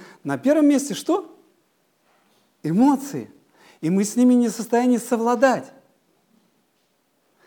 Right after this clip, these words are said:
Вспоминаю друга нашего, который сейчас живет в Барселоне, Андреа Казади, который моей жене всегда говорил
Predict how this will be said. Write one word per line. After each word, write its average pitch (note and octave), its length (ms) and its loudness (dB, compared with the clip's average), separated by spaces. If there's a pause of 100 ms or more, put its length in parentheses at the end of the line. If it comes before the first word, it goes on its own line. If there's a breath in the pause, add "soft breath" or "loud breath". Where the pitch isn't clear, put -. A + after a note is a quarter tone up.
(200 soft breath)
Вспоминаю C4 580 -2
друга B3 360 2
нашего, G3 400 -2
который F#3+ 340 -2
сейчас F3+ 340 -4
живет F3 200 -6
в D#3+ 60 -14
Барселоне, B3+ 680 -4 (380 loud breath)
Андреа F#3+ 400 -2
Казади, A3+ 560 0 (460)
который F3 340 -6
моей F3+ 260 0
жене G3 300 -2
всегда G3+ 360 0
говорил F#3+ 500 0